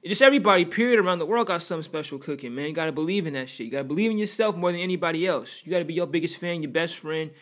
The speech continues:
number one supporter before anybody else will. And once you believe in that,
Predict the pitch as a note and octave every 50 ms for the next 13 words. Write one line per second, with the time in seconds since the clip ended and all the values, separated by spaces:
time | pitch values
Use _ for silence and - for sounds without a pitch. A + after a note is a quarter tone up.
0 | _ - - E3 E3 D#3+ D#3+ E3 D3+ - D3+ - - E3 D#3+ D#3 C3+ C#3 - -
1 | C3+ B2 D3+ D3+ C#3 C#3+ C#3 C#3 C#3 C#3+ C3+ C3 - - - A#2+ A2+ G#2+ - -
2 | _ _ _ _ _ _ _ _ - B2+ C3 C#3+ D3+ D3 - F3+ F3 D#3 E3+ E3
3 | D#3+ F3+ E3+ E3 F3 F3 F3+ F3+ F3+ E3+ -